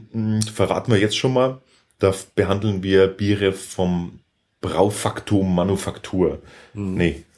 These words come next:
Speaker 1: von der Braufaktum. Ähm, das ist so eine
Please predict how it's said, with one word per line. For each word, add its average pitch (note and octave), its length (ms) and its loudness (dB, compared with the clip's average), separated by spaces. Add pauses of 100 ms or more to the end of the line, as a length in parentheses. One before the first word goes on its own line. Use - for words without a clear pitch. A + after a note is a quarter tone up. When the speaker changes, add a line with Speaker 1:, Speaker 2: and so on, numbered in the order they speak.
(120)
Speaker 1:
von F2 200 -6
der E2 100 0
Braufaktum. G2+ 1300 0 (460)
Ähm, F2 540 -2 (600)
das - 160 -4
ist F2+ 140 -2
so F#2 100 -2
eine D#2+ 400 2